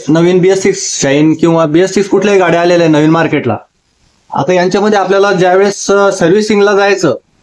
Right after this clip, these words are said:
आता यांच्यामध्ये आपल्याला डबल काम वाढलेलं आहे. कसं की आपण generally बीएस फोर, बीएस थ्री गाड्यामध्ये आपण काय करायचो? फिल्टर चेंज करायचो, ऑइल चेंज करायचो, दोन्ही व्हील ग्रीसिंग करायचो आणि आपली सर्व्हिसिंग कम्प्लीट व्हायची ऑइल चेंज करून.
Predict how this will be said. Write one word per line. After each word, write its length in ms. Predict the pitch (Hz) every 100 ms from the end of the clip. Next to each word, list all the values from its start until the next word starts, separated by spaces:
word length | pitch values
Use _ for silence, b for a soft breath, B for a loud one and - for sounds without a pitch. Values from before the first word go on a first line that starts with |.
| _ _ _ _ _ -
आता 160 | - 180
यांच्यामध्ये 460 | 180 175 208 220
आपल्याला 280 | 202 208 214
डबल 320 | 202 202 214
काम 220 | 214 214 208
वाढलेलं 340 | 196 190 165
आहे. 100 | 120 -
कसं 320 | 165 175 208 214 - _ _ _ _ _ _ -
की 60 | 156
आपण 220 | 156 196
generally 500 | 196 196 214 220 214 - - 147
बीएस 380 | 151 196 202
फोर, 200 | - 190
बीएस 280 | 185 202 202
थ्री 160 | 196 196
गाड्यामध्ये 380 | 175 185 202 196
आपण 200 | 170 190
काय 160 | 190
करायचो? 360 | 196 196 196 202
फिल्टर 240 | 156 160
चेंज 220 | 165 180 160
करायचो, 340 | 180 180 190
ऑइल 200 | 175 180
चेंज 200 | 185 180
करायचो, 420 | 180 175 180 185
दोन्ही 220 | 180 185
व्हील 220 | 180 160 160 156
ग्रीसिंग 280 | 180 196 190
करायचो 540 | 185 180 190 220 - _ _ -
आणि 200 | 135 175
आपली 200 | 175 214
सर्व्हिसिंग 460 | 214 175 196 233 233
कम्प्लीट 340 | 247 240 233
व्हायची 260 | 190 151 165
ऑइल 260 | 165 175
चेंज 220 | 170 180
करून. 280 | 208 226 165